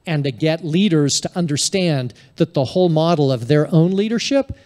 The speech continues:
necessarily changes, or what? Or they become completely irrelevant. And I think that's exactly what we're seeing, and that's what, exactly what I'm hearing from, from so many around the world. This is what shocked me.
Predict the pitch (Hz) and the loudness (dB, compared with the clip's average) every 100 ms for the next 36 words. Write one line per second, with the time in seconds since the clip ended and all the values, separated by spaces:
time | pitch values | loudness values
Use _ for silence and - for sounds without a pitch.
0 | _ _ - 143 170 151 165 - 185 180 | _ _ -8 0 0 0 -2 0 2 2
1 | 165 139 - 170 202 175 - 170 156 156 | 0 -4 -4 -2 -4 -6 -2 0 2 0
2 | 110 - - _ _ _ - 175 160 156 | -2 -10 -20 _ _ _ 0 2 2 0
3 | 156 156 147 160 131 165 143 135 143 127 | -2 -4 -4 -6 -8 -8 -8 -8 -10 -8
4 | 127 113 101 113 - - _ _ _ _ | -8 -8 -14 -20 -20 -20 _ _ _ _
5 | _ _ 165 147 135 139 160 156 - 123 | _ _ -2 -2 -2 -4 -4 -4 -6 -4
6 | 151 143 - 143 123 143 139 - 156 131 | -4 -4 -6 -8 -8 -10 -8 -6 -6 -8
7 | 120 110 _ - 147 135 135 - 123 113 | -12 -18 _ -8 -4 -4 -4 -6 -8 -8
8 | 139 135 143 123 120 117 135 131 123 131 | -8 -8 -8 -6 -8 -6 -6 -6 -6 -6
9 | 117 - - - 131 - 143 127 131 123 | -8 -12 -10 -4 -2 -2 -2 0 -2 -2
10 | 120 120 120 120 113 - - 139 233 - | -4 -4 -4 -6 -6 -10 -10 2 2 2
11 | 330 196 160 - - 180 143 170 165 127 | 0 0 0 0 -2 -2 -2 0 0 0
12 | 104 | -6